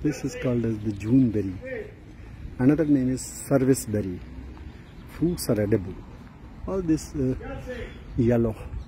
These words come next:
ornamental flowers are of Silphium terryvintinaceum, and many honeybees are seen, seen on this flowering bush.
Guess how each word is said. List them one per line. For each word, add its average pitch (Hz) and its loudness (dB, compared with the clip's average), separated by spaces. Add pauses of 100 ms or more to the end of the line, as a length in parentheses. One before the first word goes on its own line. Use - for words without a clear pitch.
(880)
ornamental 113 2 (720)
flowers - -4 (140)
are 113 0
of 104 -4 (2000)
Silphium 123 0 (340)
terryvintinaceum, 117 2 (100)
and 127 2
many 113 0
honeybees 139 2 (100)
are 123 -4
seen, 107 -6 (320)
seen - -2 (1040)
on 113 4
this 107 -2 (1600)
flowering 110 2 (200)
bush. 135 -4